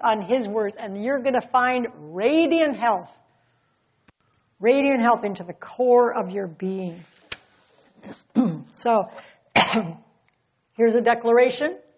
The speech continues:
based on everything we just said, and I'm gonna use the King James here.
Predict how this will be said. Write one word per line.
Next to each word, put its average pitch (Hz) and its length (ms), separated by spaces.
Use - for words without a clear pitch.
based 214 360
on 214 280
everything 233 400
we 226 100
just 233 260
said, 247 280
and 220 120
I'm 208 100
gonna 233 180
use 240 180
the 254 100
King 247 280
James 196 360
here. 202 320